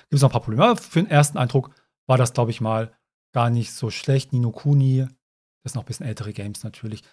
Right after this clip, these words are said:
Astrobot hatte vierundneunzig bekommen. Oh, nur vierundneunzig, nur, so, in Anführungszeichen. Das wurde ja so durch die Bank gefeuer-, äh, gefeiert. Zwei Punkte mehr als ein Dragon Age The Veilguard. Das ist schon eine Aussage.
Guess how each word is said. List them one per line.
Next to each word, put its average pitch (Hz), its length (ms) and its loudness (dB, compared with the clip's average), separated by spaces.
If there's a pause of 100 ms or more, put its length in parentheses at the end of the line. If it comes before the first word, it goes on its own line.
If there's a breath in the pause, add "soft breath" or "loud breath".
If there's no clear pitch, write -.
(140 soft breath)
Astrobot 160 460 2
hatte 190 480 -2 (240)
vierundneunzig 113 520 -2
bekommen. - 180 -8
Oh, 226 120 -2
nur 175 140 0
vierundneunzig, 170 480 0
nur, 165 340 0
so, 117 120 -4
in - 400 -12
Anführungszeichen. 120 760 0 (460 loud breath)
Das 113 80 -4
wurde 123 100 4
ja 117 40 2
so 123 100 2
durch 143 160 6
die 139 120 -2
Bank 143 240 4
gefeuer-, 143 480 0
äh, 123 60 2
gefeiert. 135 500 -2 (520)
Zwei 139 240 4
Punkte 127 320 2
mehr 135 420 2 (140)
als 123 480 -4
ein 120 260 -2
Dragon 131 260 0
Age 123 160 -4
The 113 120 -4
Veilguard. 147 340 2 (380 loud breath)
Das 131 140 2
ist - 40 -4
schon 156 140 4
eine 165 60 4
Aussage. 117 560 0